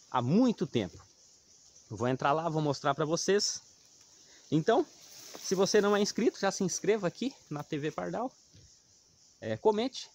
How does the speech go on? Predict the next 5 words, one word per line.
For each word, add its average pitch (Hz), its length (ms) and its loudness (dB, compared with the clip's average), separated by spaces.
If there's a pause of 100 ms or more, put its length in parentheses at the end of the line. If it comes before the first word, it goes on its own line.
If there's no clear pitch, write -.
(380)
compartilhe 208 840 -2
e 190 120 -4
deixe 151 560 -2 (160)
o 185 100 -6
like. 98 520 -4